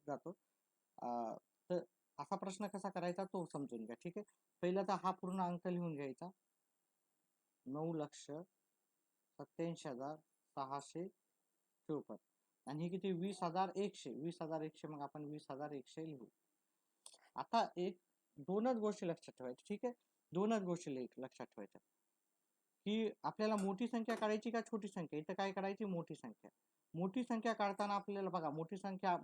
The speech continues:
अ, मोठी असते, त्याच्यामुळे बेरीज करायची. ठीक आहे, लहान संख्या जर इथे ला-, मोठ्याच्या जागी जर लहान संख्या विचारलं तर इथे म-, वजाबाकी करायची. काय करायचं? वजाबाकी. मोठी संख्या विचारलं तर काय करायचं? बेरीज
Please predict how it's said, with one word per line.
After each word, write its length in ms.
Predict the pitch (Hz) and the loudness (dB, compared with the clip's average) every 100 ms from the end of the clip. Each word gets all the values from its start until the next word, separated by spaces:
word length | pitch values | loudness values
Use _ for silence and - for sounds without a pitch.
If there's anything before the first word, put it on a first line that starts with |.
| 160 - | -6 -8
अ, 40 | |
मोठी 440 | 143 143 170 175 196 | -6 -2 -4 0 0
असते, 340 | 185 - 190 | 0 -2 -4
त्याच्यामुळे 440 | 180 180 180 180 | -2 -2 0 0
बेरीज 300 | 160 147 156 | 2 0 -2
करायची. 340 | - 117 107 - _ _ _ _ _ _ _ _ _ _ _ _ | -4 -4 -4 -12 _ _ _ _ _ _ _ _ _ _ _ _
ठीक 160 | 190 220 | -2 0
आहे, 160 | 185 | 2
लहान 320 | 156 143 202 214 | 2 4 2 4
संख्या 300 | 226 220 226 | 0 2 4
जर 160 | 226 208 | 2 0
इथे 300 | 196 220 202 | -2 2 4
ला-, 120 | 175 160 | 4 0
मोठ्याच्या 460 | 156 170 208 214 | -2 -2 -2 0
जागी 240 | 208 208 214 | 2 2 2
जर 140 | 208 | 2
लहान 400 | 190 151 156 202 | 2 0 2 0
संख्या 300 | 202 208 202 | 0 -2 0
विचारलं 400 | 185 180 139 131 | 0 0 -2 -2
तर 120 | - | -4
इथे 180 | 170 196 | -4 -2
म-, 140 | 185 139 | -2 -2
वजाबाकी 460 | 147 147 120 - - | -2 -2 -2 -4 -12
करायची. 340 | - - _ - | -14 -18 _ -2
काय 140 | 165 | -2
करायचं? 340 | 185 190 190 226 | 0 -2 0 0
वजाबाकी. 460 | 165 113 110 _ - _ _ _ _ _ 156 | 2 0 -4 _ -20 _ _ _ _ _ 0
मोठी 300 | 180 214 240 | 2 2 2
संख्या 300 | 233 226 226 | 2 2 2
विचारलं 380 | 214 220 220 | 2 2 2
तर 100 | 220 | 0
काय 180 | 220 220 | -2 -4
करायचं? 380 | 214 214 220 208 | -4 -4 -4 0
बेरीज 260 | 185 170 | 0 0